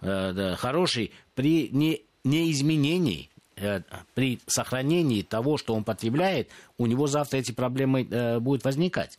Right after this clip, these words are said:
Поэтому, э, нам очень важно, э, понять, когда уже избыток мя-, м, м, массы тела есть, да, многие приходят, особенно женщины в первую очередь приходят,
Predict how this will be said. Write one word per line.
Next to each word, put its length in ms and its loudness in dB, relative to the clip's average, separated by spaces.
Поэтому, 500 0
э, 340 0
нам 280 2
очень 260 2
важно, 400 0
э, 120 -2
понять, 420 -2
когда 360 0
уже 320 0
избыток 440 -2
мя-, 300 0
м, 140 0
м, 240 0
массы 600 2
тела 300 0
есть, 460 0
да, 180 0
многие 380 0
приходят, 500 0
особенно 360 0
женщины 340 -2
в 40 -20
первую 300 0
очередь 220 -6
приходят, 360 -10